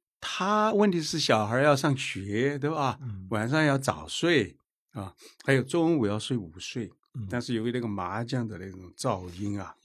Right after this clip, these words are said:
Speaker 2: 嗯。
Speaker 1: 让他们没办法得到安静。
Speaker 2: 嗯。
Speaker 1: 而且他说他自己也得了神经衰弱症，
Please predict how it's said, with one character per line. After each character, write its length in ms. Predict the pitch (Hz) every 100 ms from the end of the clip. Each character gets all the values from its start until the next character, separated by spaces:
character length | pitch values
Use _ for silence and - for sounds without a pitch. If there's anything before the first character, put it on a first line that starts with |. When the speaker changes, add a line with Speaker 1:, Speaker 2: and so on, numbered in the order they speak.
| 110
Speaker 2:
嗯。 160 | 98 82 _ _ _
Speaker 1:
让 180 | 120 101
他 160 | 98
们 180 | 92 90 80 80 80 92 _ -
没 260 | - 110 107
办 220 | 113 92
法 320 | 92 85 80
得 160 | - 104
到 140 | 95
安 200 | 92 117
静。 240 | 117 123 90 _
Speaker 2:
嗯。 180 | 123 95 - _
Speaker 1:
而 100 | 123
且 100 | 120
他 200 | - 147
说 120 | 147
他 80 | 147
自 220 | - 147
己 180 | 131 90
也 120 | 85
得 180 | - 101
了 160 | 101
神 180 | 95 107
经 160 | 107 113
衰 140 | 117
弱 180 | 117 120
症， 240 | 113 120